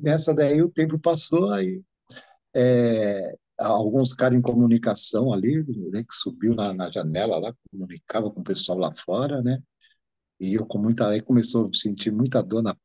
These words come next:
perna, muita dor. Aí no outro dia foi liberado, aí desci pro xadrez, aí peguei minhas coisas. E, se eu não me engano, não sei se foi no outro dia que teve a, que teve a, teve a visita,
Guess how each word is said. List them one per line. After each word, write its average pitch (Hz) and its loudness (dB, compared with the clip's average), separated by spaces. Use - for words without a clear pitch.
perna, 110 0
muita 120 -2
dor. 107 -6
Aí 113 0
no 117 4
outro 127 4
dia 110 0
foi 117 0
liberado, 110 0
aí 120 4
desci 113 0
pro 117 -14
xadrez, 110 0
aí 110 -2
peguei 101 -2
minhas 101 -2
coisas. 131 0
E, - -6
se 170 -2
eu 165 0
não 165 -4
me 147 2
engano, 117 0
não 151 0
sei 147 2
se - -4
foi 127 0
no 113 4
outro 117 0
dia 123 0
que 131 -10
teve 107 0
a, 90 0
que - -8
teve 107 -2
a, 78 -2
teve 165 4
a 190 4
visita, 202 0